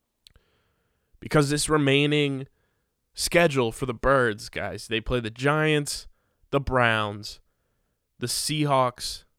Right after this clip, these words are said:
the Packers, the Saints, the Cardinals, the Cowboys, and Washington. That four-pack of games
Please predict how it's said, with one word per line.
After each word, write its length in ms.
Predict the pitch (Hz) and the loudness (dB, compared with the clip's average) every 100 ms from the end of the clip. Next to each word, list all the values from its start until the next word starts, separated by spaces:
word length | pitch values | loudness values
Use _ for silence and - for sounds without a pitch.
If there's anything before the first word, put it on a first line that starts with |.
| _ | _
the 80 | - | -10
Packers, 920 | - - 123 104 - 110 104 104 - - _ | -2 0 2 -2 -6 -10 -10 -12 -14 -18 _
the 80 | 113 | -10
Saints, 640 | - - 160 147 139 - - | -8 -2 0 0 -2 -8 -10
the 100 | 131 | -12
Cardinals, 800 | - 127 123 120 120 117 113 - _ _ _ - | -4 0 0 -2 -6 -8 -10 -14 _ _ _ -18
the 60 | |
Cowboys, 840 | 117 - 127 123 117 120 117 113 - _ _ _ _ _ | -6 -2 2 2 0 -4 -4 -6 -12 _ _ _ _ _
and 180 | 120 117 | -6 -6
Washington. 640 | 110 95 - - - - - _ _ _ _ _ _ _ _ _ _ _ _ _ _ _ | -6 -8 -12 -18 -20 -20 -20 _ _ _ _ _ _ _ _ _ _ _ _ _ _ _
That 260 | - 170 - _ - | 0 0 0 _ -20
four-pack 760 | - 156 175 160 170 156 - | -6 2 2 2 -2 -4 -4
of 140 | 143 | -4
games 800 | 135 143 143 127 110 113 - - | 0 0 2 0 -4 -8 -10 -12